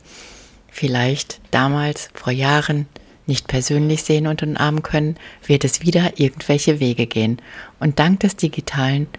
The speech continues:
Internets und dank des Podcasts, den ich immer noch spaßig finde, euch mitzuteilen von den Geschichten aus Vergangenheit, kann ich heute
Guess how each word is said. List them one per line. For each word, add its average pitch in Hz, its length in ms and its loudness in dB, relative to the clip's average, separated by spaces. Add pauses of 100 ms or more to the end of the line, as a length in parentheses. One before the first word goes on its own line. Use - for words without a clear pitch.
(260)
Internets 156 760 2 (380)
und 143 160 2
dank 165 240 4
des 165 140 -2
Podcasts, - 760 -4 (300)
den 151 140 4
ich 143 200 -2
immer 175 220 4
noch 175 280 0 (300)
spaßig 156 540 -2
finde, 135 420 -2 (260)
euch 147 220 2
mitzuteilen 170 800 0 (280)
von 147 180 2
den 143 120 2
Geschichten 151 480 -2
aus 147 140 0
Vergangenheit, 143 800 0 (720)
kann 131 200 -2
ich - 160 -2
heute 160 380 4